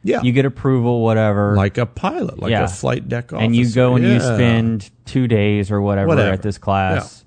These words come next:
Speaker 1: Yeah.
Speaker 2: and then you pass the certifications, and then you're allowed to
Speaker 1: Just,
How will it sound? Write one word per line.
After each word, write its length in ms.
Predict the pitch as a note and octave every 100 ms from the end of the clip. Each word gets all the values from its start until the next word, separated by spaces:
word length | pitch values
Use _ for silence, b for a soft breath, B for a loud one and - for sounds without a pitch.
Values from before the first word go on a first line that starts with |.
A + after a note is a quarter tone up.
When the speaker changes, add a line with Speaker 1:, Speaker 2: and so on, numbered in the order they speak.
| b b b
Speaker 1:
Yeah. 60 | G#2
Speaker 2:
and 100 | G#2+
then 180 | A2
you 180 | G#2 G#2
pass 340 | F#2 A2 G#2+ G#2
the 80 |
certifications, 840 | G#2+ A#2 G2+ G#2 A2 G2+ - G#2 G2
and 160 | G2+
then 140 | G#2 G2+
you're 180 | G2+
allowed 400 | G#2 G2+ G2 G2 F#2+
to 220 | G#2 G2
Speaker 1:
Just, 100 | -